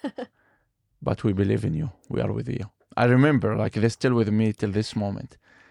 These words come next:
Speaker 1: Wow, it's very touching and exciting. And
Speaker 2: <laughs>
Speaker 1: maybe I make a mistake, but they believe in me so much that it gives me a lot of power, a lot
Speaker 2: Yeah.
Speaker 1: of strength to go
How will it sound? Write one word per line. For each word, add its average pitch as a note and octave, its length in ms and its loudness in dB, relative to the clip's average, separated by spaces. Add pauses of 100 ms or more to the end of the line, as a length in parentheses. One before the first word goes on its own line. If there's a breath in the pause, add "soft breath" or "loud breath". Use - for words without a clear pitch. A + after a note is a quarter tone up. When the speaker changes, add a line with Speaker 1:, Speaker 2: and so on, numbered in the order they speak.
(140 soft breath)
Speaker 1:
Wow, A3+ 240 4
it's - 340 -4
very G#3+ 400 2
touching A#3 600 -2
and F3+ 120 -2
exciting. A3 680 -4
And G3+ 360 2 (680 loud breath)
Speaker 2:
<laughs> - 680 -20
Speaker 1:
maybe C4+ 280 2
I E4 80 2
make C#4 320 0
a D4 80 2
mistake, B3+ 480 0
but F#3+ 120 2
they G3 160 6
believe G3 340 4
in D#4+ 100 0
me F3+ 100 0
so G#3 260 0
much A3 380 0
that - 200 -6
it - 120 -10
gives G#3 320 0
me G3+ 160 0
a F#3+ 60 2
lot F#3 280 2
of F3+ 340 -2
power, A3+ 380 4
a E3+ 60 2
lot G3+ 140 2
Speaker 2:
Yeah. B3 80 4
Speaker 1:
of A2 160 2
strength A#3 480 -2 (120)
to G#3+ 60 -8
go G#3 380 2